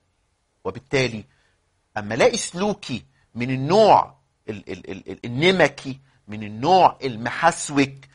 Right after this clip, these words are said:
من النوع اللي ببص للصغيرة قبل الكبيرة، من النوع اللي ما بفرقش ما بين خطأ كبير وخطأ صغير وردود أفعالي مبالغ فيها، لازم نقطة انضباط وعدل سلوكي عشان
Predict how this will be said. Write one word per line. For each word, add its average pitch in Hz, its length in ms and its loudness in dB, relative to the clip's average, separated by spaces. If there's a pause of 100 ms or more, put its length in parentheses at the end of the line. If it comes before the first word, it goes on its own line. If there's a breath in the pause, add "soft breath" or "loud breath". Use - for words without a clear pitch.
(180 soft breath)
من 117 160 -6
النوع 143 720 4
اللي 127 240 -6
ببص 127 560 2
للصغيرة 135 580 2
قبل 127 260 -2
الكبيرة، 151 600 -6
من 131 200 -6
النوع 160 340 -2
اللي 185 180 -2
ما 160 100 6
بفرقش 156 720 4
ما 160 180 -2
بين 175 400 -2 (360 loud breath)
خطأ - 600 4
كبير 180 420 -8
وخطأ 127 540 -4
صغير 170 500 -2
وردود 135 500 -4
أفعالي 160 400 2
مبالغ 143 500 0
فيها، 143 440 -6 (360 loud breath)
لازم 147 580 0
نقطة 165 580 -2
انضباط 127 600 2
وعدل 175 540 2
سلوكي 143 640 -4
عشان 131 360 -4